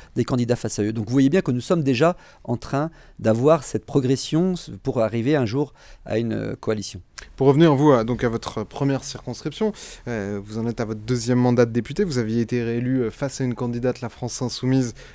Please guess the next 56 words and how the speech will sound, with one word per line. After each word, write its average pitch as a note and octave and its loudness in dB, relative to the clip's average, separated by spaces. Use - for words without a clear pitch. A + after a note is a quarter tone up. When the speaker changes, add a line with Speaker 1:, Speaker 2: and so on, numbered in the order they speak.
Speaker 2:
pour E3+ 4
la C3+ 4
nups, C3+ 0
euh, G#2 -2
en A#2 -2
deux A2 0
mille A#2 4
vingt-deux, C#3+ 6
avec A2+ -6
cinquante-deux A#2 -6
pour G#2+ -12
cent A#2 -8
des G2+ -6
suffrages. D#3+ -2
Euh, A#2 2
aujourd'hui, C3 4
quand C#3+ 0
on B2+ 4
regarde C3 2
les B2 0
résultats B2+ -4
des A#2+ -8
européennes, A#2+ -2
donc B2+ -4
voilà, C3 0
on A#2+ -4
se A#2+ -8
dit, D#3+ -2
vous C3 -4
êtes D3 -4
en, B2 -6
quand D3 2
même D3 6
en, B2 0
en, - -4
en - -2
fâcheuse D3 0
posture, F#3+ 4
euh, C#3 4
puisque - -6
la C#3 6
liste C#3+ 0
Renaissance C3+ -2
n'a B2 -4
obtenu A2+ -8
que A2 -12
quinze A#2+ -6
virgule A2 -8
sept - -8
pour - -12
cent B2 -6
des A2 -6
suffrages A#2 -8
aux G#2+ -10
élections G#2+ -6
européennes, D#3 2